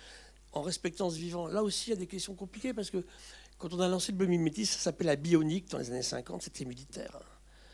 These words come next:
C'était des intérêts militaires. On voulait faire des torpilles qui allaient à la vitesse d'un thon en course. Un thon, il, un thon, il peut nager à cent quarante kilomètres heure dans un milieu qui est huit cents fois plus visqueux,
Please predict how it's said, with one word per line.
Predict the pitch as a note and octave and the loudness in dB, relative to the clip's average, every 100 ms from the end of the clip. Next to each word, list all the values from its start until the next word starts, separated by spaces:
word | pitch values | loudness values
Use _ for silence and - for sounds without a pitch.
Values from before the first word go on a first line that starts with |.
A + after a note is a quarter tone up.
| - - | -20 -20
C'était | - - B2+ | -12 -8 -6
des | D#3+ C3 | -4 -4
intérêts | B2+ C#3 C#3+ | -4 -4 -4
militaires. | C#3 C#3 - F#3 | -4 -8 -4 -4
On | |
voulait | B2+ B2+ | -2 -2
faire | - B2+ | 0 0
des | A#2 | 0
torpilles | C#3+ - - F3 F#3 | 0 -2 -4 -2 -2
qui | - C3 | -2 0
allaient | C#3+ | 0
à | |
la | B2+ A#2 | -2 -4
vitesse | B2 C#3+ B2+ | -6 -4 -4
d'un | A#2 | -4
thon | A#2+ - F#3 - - - - | -4 -4 -4 -6 -16 -20 -14
en | B2+ | -12
course. | A#2+ - - - - - - - - | -6 -4 -2 -6 -6 -14 -20 -16 -14
Un | |
thon, | - G3+ G#3 | -8 -2 -2
il, | - - - | -4 -10 -12
un | B2+ | -8
thon, | - | -2
il | G3+ | -2
peut | - C#3 | -2 -4
nager | D3 D3+ E3 F#3 | -4 -6 -6 -6
à | - | -2
cent | - - | -2 -2
quarante | F3 E3+ F3+ E3 | -6 -8 -8 -8
kilomètres | - D#3+ D#3 D3 - F#3+ | -10 -10 -10 -12 -14 -12
heure | G3+ E3 - - | -10 -10 -12 -10
dans | D3+ | -6
un | C#3+ | -4
milieu | C#3 D3 D3 G3 | -2 -4 -2 -2
qui | - | -2
est | C#3+ | -4
huit | F3 G#3 | -2 0
cents | - F#3 | 0 -2
fois | - F#3+ | -2 -4
plus | F3+ E3 | -2 -6
visqueux, | D3+ D#3 - | -4 -6 -6